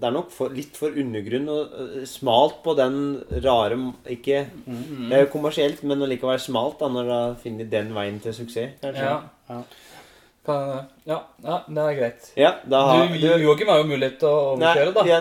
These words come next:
Speaker 1: ja, for det som er at, eh, du som er først i veto-rekkefølge her.
Speaker 3: Ja,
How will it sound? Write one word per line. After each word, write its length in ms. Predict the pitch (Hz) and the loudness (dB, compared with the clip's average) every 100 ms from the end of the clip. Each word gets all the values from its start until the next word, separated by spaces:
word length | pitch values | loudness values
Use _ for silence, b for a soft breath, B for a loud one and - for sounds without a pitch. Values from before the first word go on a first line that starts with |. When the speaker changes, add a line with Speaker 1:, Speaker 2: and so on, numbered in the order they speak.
| 175 | 2
Speaker 1:
ja, 300 | 175 165 170 | 4 6 4
for 200 | 180 175 | 0 2
det 140 | 156 151 | 2 2
som 100 | 165 | 0
er 160 | 156 151 | 2 2
at, 220 | 139 151 | 2 2
eh, 420 | 156 151 - 143 | 2 2 -2 -6
du 220 | 127 127 | -4 -6
som 160 | 120 160 | -4 -8
er 60 | |
først 280 | 156 131 - | -6 -8 -4
i 60 | 135 | -2
veto-rekkefølge 720 | 113 - 120 120 127 135 147 | -2 -2 -4 -4 -4 0 0
her. 140 | 180 | 0
Speaker 3:
Ja, 120 | 139 | 0